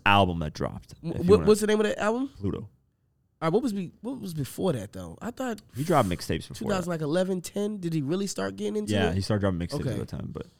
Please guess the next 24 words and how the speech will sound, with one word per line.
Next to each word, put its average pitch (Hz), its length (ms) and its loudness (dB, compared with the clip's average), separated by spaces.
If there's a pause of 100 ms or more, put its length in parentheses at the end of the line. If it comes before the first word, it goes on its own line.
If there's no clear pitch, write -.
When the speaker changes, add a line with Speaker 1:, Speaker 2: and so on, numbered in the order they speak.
(180)
Speaker 1:
yeah, 101 240 6
Pluto 123 320 4
had 98 220 4
Never 98 260 2
End, 92 240 0
Same 95 220 -2
Damn 87 180 -2
Time, 92 380 -2
Turn 92 160 -4
On 85 140 -4
the 85 40 -4
Lights. 101 460 -6 (160)
You - 80 -12
know. 175 100 -6
Speaker 2:
Yeah, 127 60 -4
that 147 160 -6
was 135 140 -8
a - 20 -12
fu-, - 240 -10 (160)
Speaker 1:
Oh, 104 140 6
hell 92 260 2
yeah. 64 120 -4
That 71 100 -4
Speaker 2:
that - 40 -2